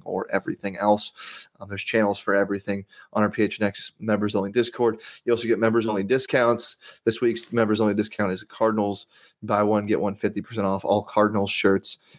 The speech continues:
Um, they also just dropped a new Cardinals shirt that is really fire. So go ahead and check that out at the P H N X locker dot com. Become part of the family. Get all of your content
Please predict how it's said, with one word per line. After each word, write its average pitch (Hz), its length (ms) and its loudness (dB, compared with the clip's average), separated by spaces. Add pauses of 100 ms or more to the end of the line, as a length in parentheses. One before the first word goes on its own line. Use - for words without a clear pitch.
(180)
Um, 95 240 -4
they 101 80 -2
also 95 260 -2
just 98 320 -2
dropped 95 280 0
a 110 80 -2
new 98 160 -4
Cardinals - 380 0
shirt - 240 -6
that 92 100 -2
is 85 160 -4
really 95 300 0
fire. 90 440 -2 (220)
So - 160 -2
go 107 80 4
ahead 104 100 4
and 101 100 -2
check 107 200 0
that 107 100 4
out 101 80 2
at 101 80 -2
the 107 80 -4
P 113 140 0
H - 140 0
N 98 40 -2
X - 160 -4
locker 107 340 0 (280)
dot 110 200 0
com. 113 260 2
Become 120 280 0
part 117 240 0
of 110 140 0
the - 80 0
family. 117 560 0 (320)
Get 95 100 2
all 107 160 4
of 107 80 0
your 98 80 -2
content 98 500 0